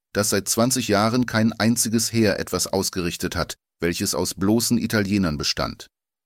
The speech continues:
Das beweisen die Schlachten am Taro, Alexandrien, Capua, Genua, Vaila, Bologna, Mestri. Wenn also euer erlauchtes Haus das Beispiel derer nachahmen will, die ihr Vaterland befreit haben,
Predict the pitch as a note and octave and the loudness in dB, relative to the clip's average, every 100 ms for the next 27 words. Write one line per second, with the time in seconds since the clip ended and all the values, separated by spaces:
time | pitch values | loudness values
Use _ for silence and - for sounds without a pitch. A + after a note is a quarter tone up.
0 | - A#2 - B2+ A#2+ C3+ C3 A2+ - A#2 | -2 0 2 2 2 2 2 2 2 0
1 | B2 - G#2+ E2 - A#2 C3 C3+ C#3+ C#3+ | 0 -2 -2 -2 0 0 2 2 0 0
2 | - G2+ F#2+ - A2 A#2+ A2+ A#2 A2 - | -2 0 0 2 2 4 4 4 2 2
3 | G2+ A2+ C3 B2+ C3 B2+ F2+ G2+ B2 C3 | 0 2 2 4 2 -2 -4 2 4 4
4 | B2+ B2 - F2+ F2+ G#2+ A#2+ B2 B2 - | 4 2 -2 -4 2 4 4 4 2 -2
5 | F2 G2 F#2 G#2 B2 B2 B2+ A#2 G2 G#2 | 0 2 4 4 4 4 2 0 2 2
6 | - - D#2+ B1 - _ _ - C3 E3 | 2 -2 -6 -8 -12 _ _ 0 0 2
7 | A#2+ B2 B2 - A#2+ - F#2+ G2 B2+ - | 0 2 2 4 2 4 2 2 0 -2
8 | A2+ - A2+ C#3+ - G2 - G#2+ A#2 A2+ | -2 2 0 0 -2 -2 0 0 0 0
9 | G2+ F2+ B2+ A2+ F2+ G2 - - F2+ F#2 | 0 4 4 4 4 2 2 2 2 2
10 | F2+ A#2 G#2+ G#2+ F#2 - A#2+ A#2 F#2+ F2+ | 4 2 4 0 0 0 0 2 2 0
11 | F#2 - F2 G#2+ A#2+ A2 C#3 | -2 -2 0 0 2 2 0